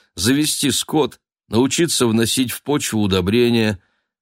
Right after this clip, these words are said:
В нашем случае это равносильно компьютерной грамотности и знанию иностранных языков». На крыльце ему пришлось повозиться с замком. Дверь порядком окривела после взлома.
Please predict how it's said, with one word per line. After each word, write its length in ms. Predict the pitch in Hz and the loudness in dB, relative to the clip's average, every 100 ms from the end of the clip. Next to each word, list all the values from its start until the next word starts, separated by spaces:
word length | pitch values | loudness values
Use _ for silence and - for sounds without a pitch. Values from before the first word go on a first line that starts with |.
| _ | _
В 120 | 82 | -2
нашем 380 | 110 139 127 120 | 0 0 -2 -2
случае 480 | - 131 123 - 117 | 0 -2 -2 -2 -2
это 140 | 120 | -2
равносильно 680 | 117 117 113 - 123 120 104 | -2 0 -2 -2 0 0 0
компьютерной 760 | 123 113 113 131 123 113 117 | 0 -2 -2 -2 -2 0 0
грамотности 840 | 98 127 147 110 - - - - - _ _ - | 0 0 2 0 -4 -8 -8 -10 -16 _ _ -4
и 80 | |
знанию 600 | 107 98 156 165 139 120 | -2 2 2 2 2 0
иностранных 760 | 107 101 95 - 139 123 107 98 | 0 0 -2 -2 0 0 -2 -2
языков». 680 | 123 107 82 - 69 - _ _ _ _ _ _ _ _ | -2 -2 -4 -6 -12 -14 _ _ _ _ _ _ _ _
На 120 | - 87 | -6 -4
крыльце 520 | 95 92 - - 104 | -2 -4 -2 0 2
ему 180 | 98 92 | 0 -2
пришлось 480 | 95 90 98 101 | -4 -6 -2 -4
повозиться 800 | - 101 101 107 98 101 87 - | -4 -4 0 0 0 -4 -4 -6
с 60 | 90 | -6
замком. 600 | 78 95 92 90 90 80 _ _ _ _ | -4 -2 -4 -4 -6 -6 _ _ _ _
Дверь 320 | - 92 107 95 | -8 0 0 0
порядком 580 | 101 104 101 - 101 - | -2 0 -2 -2 -4 -2
окривела 600 | 104 95 104 104 98 95 | -4 -2 0 2 2 0
после 360 | 85 101 - 101 | -2 -6 -4 -4
взлома. 560 | 87 107 104 85 69 | -4 -2 0 -2 -6